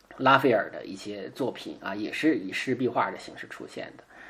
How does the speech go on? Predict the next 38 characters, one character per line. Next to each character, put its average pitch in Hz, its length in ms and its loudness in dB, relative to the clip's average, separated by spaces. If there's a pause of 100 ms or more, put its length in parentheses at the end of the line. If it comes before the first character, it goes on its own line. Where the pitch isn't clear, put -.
(200)
呃， 147 160 6
这 208 140 10
里 175 100 8
头 139 120 6
其 139 200 0
实 - 80 -4
还 - 160 -2
有 139 80 2
一 117 100 -2
点 113 140 -6
要 104 160 -6
介 113 180 -8
绍， - 240 -6
就 139 100 -8
是 131 140 -6
湿 196 240 -2
壁 190 160 4
画 120 240 6
这 117 100 -2
种 110 240 -4 (200)
作 143 180 4
品 - 220 -4 (160)
的， 80 320 -6 (340)
呃， 95 480 -8
主 117 180 -4
要 151 140 12
的 127 80 8
作 117 180 2
品 - 200 -8 (340)
啊， - 180 -12
都 156 120 8
在 135 220 8
意 131 60 -2
大 120 180 -4
利 135 160 0
境 110 240 -4
内 - 200 -8 (400)
啊。 113 180 -6